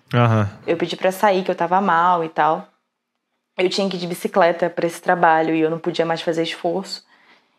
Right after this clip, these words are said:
Speaker 2: E aí eu pedi pra sair e fiquei em casa, me tratei, fiz cirurgia e tudo. E aí quando eu acordei, eu entrei, entrei numa leve depressão por uns dois meses. E aí eu fui chamada pro job que eu tô hoje ainda de designer, que eu ainda trabalho como trampo fixo.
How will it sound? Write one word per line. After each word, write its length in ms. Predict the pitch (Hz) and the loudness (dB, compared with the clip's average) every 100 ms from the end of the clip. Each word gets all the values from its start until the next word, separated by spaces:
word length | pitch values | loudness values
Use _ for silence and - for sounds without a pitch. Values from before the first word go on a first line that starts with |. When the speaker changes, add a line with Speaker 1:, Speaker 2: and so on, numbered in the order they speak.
| _ - | _ 0
Speaker 2:
E 80 | 170 | 2
aí 40 | |
eu 60 | 170 | 2
pedi 200 | 175 180 | 0 -2
pra 160 | 180 | -2
sair 680 | 185 202 190 180 180 220 254 - | 0 2 2 2 -2 -4 -6 -10
e 60 | 190 | -14
fiquei 240 | - 180 | -6 -6
em 80 | 190 | -2
casa, 500 | 202 175 180 208 190 | 2 4 4 2 -2
me 120 | 170 | -4
tratei, 760 | - 196 196 170 175 196 175 170 - _ | -2 -4 -2 -2 0 0 -2 -8 -16 _
fiz 140 | 160 | -14
cirurgia 440 | - 185 185 175 | -6 -4 -2 -4
e 40 | 180 | -4
tudo. 340 | 180 156 - - | -6 -6 -8 -2
E 120 | 196 | 0
aí 100 | 196 | 2
quando 180 | 254 285 | 2 2
eu 60 | |
acordei, 840 | 277 226 202 175 156 175 196 - - _ _ - | 2 2 0 0 0 0 -2 -4 -10 _ _ -2
eu 220 | 170 175 | 0 0
entrei, 420 | 180 190 - - | -2 -4 -6 -2
entrei 220 | 226 277 269 | 0 2 4
numa 160 | 254 | 4
leve 220 | 233 262 277 | 6 4 2
depressão 720 | 240 214 208 - 185 214 233 - | 0 -2 -2 0 0 0 -4 -6
por 120 | 190 | -4
uns 260 | 180 180 175 | -2 -4 -2
dois 260 | 170 185 | 0 0
meses. 540 | 185 165 175 208 233 - _ _ _ _ _ _ _ - | -2 -4 -4 -4 -6 -12 _ _ _ _ _ _ _ 4
E 80 | |
aí 140 | 202 196 | 6 6
eu 80 | 208 | 2
fui 100 | 226 | 0
chamada 400 | 233 214 202 208 | 2 4 4 2
pro 200 | 214 196 | 0 0
job 400 | 196 190 185 196 | 4 4 2 -4
que 200 | - 196 | 0 0
eu 140 | 196 | 2
tô 120 | 208 202 180 | 2 4 4
hoje 220 | 185 190 | 2 2
ainda 360 | 190 175 180 180 | 0 0 -2 -2
de 120 | 180 | 0
designer, 580 | 208 185 180 170 165 175 | 0 4 2 2 -4 -8
que 100 | - | -6
eu 40 | |
ainda 200 | 175 175 | -2 0
trabalho 440 | 175 185 185 180 190 | 0 0 2 2 0
como 200 | 185 185 | -2 -4
trampo 240 | - 185 - | -4 -8 -6
fixo. 420 | 180 160 - | -8 -8 -10